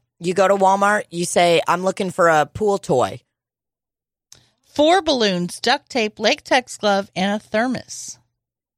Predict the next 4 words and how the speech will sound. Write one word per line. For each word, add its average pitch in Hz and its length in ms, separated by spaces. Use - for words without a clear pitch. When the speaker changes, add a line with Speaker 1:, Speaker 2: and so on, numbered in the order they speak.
Speaker 2:
Okay. 247 380
Speaker 1:
Wow. 147 520
These 233 580
are 170 640